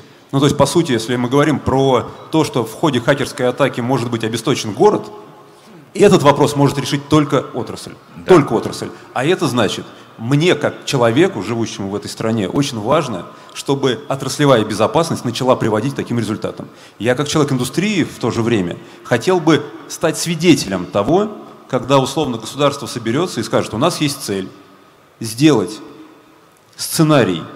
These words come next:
Speaker 1: обесточивания города в ходе хакерской атаки нереализуемым". И когда, условно, я увижу, что позовут лабораторию Касперского,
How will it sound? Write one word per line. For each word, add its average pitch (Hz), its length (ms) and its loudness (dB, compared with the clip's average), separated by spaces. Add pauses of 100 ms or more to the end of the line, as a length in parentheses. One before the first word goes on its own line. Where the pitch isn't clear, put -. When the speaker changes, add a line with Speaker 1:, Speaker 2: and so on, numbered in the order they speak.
(300)
Speaker 1:
обесточивания 127 840 0
города 120 540 2 (320)
в - 160 -6
ходе 110 180 0
хакерской 113 440 -4
атаки 107 240 -4 (160)
нереализуемым". 135 1040 2 (540)
И 123 80 -6
когда, 143 260 2
условно, 160 360 2
я 139 160 4
увижу, 147 320 0
что - 160 -6
позовут 147 380 -2
лабораторию 147 480 0
Касперского, 113 640 -4